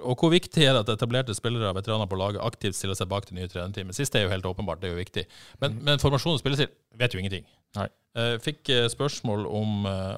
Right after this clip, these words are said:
Speaker 1: om dette fra Haugesunds Avis, hva, hva han tenkte om, om det. Svarte, «Vi skal være tydelige på hva vi vil, men vi, vi skal ikke revolusjonere masse. Eh, vi skal samle guttene og sørge for at vi har et felles uttrykk.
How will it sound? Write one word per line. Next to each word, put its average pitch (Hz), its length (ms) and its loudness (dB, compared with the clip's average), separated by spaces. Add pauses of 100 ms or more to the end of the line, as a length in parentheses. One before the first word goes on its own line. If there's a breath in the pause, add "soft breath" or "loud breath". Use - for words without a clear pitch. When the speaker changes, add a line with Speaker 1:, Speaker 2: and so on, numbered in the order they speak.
Speaker 1:
om 107 80 -2
dette 113 240 -4
fra 104 160 0
Haugesunds 107 240 -4
Avis, 110 300 0
hva, 101 320 -4
hva - 20 -20
han 101 160 -2
tenkte 110 320 -2
om, 92 160 -4
om 95 260 -4
det. 147 380 4
Svarte, 127 420 4
«Vi 110 60 0
skal 131 200 0
være 127 120 2
tydelige 147 300 0
på 117 100 -2
hva 117 160 2
vi 113 160 2
vil, 151 140 2
men 117 120 -2
vi, 113 120 0
vi 117 200 -6
skal 117 220 0
ikke 110 240 0
revolusjonere 104 420 0
masse. 139 380 2 (680 soft breath)
Eh, 107 420 -2
vi 107 60 -4
skal 120 180 -2
samle 131 220 0
guttene 131 300 -2
og 123 80 2
sørge 131 180 2
for 131 120 2
at 123 60 0
vi 135 120 8
har 151 80 12
et 143 80 2
felles 135 380 8
uttrykk. 120 580 6